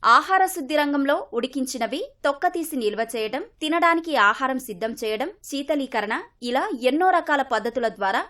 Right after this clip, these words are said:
ఆహార శుద్ధి పరిశ్రమలు పనిచేయనున్నాయి. వాస్తవంగా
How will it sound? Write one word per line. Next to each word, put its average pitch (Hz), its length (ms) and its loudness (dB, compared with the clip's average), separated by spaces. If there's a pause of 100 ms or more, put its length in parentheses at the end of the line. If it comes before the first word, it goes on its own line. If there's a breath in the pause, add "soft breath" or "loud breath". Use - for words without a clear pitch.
(100)
ఆహార 285 380 6
శుద్ధి 262 300 -8
పరిశ్రమలు 226 560 -4
పనిచేయనున్నాయి. 233 760 -4 (140)
వాస్తవంగా 269 760 4